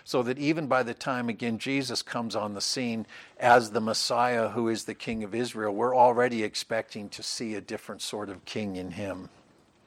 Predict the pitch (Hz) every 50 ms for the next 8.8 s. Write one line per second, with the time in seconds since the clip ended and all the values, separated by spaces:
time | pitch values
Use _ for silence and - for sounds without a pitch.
0 | _ _ - - - _ _ _ _ _ _ _ _ - 117 110 - - 139 123
1 | - - 127 117 107 104 - - 110 - - 117 110 107 - 113 107 98 - -
2 | 113 98 101 98 101 - - - - 135 135 131 - - 101 95 95 104 - 101
3 | 92 - - 98 - - - 101 92 90 90 - - - 104 98 98 104 107 107
4 | 101 104 107 104 - - - - - - 139 127 123 - - - 87 85 85 85
5 | 90 90 - - - 90 - 110 104 104 - - - - - - - - - -
6 | _ - 107 104 - - - 101 95 - - - - - 101 90 85 82 82 -
7 | - _ _ _ _ _ _ _ _ _ _ _ _ _ - - _ _ _ _
8 | - - - 110 - - - 95 - - - 107 87 87 87 87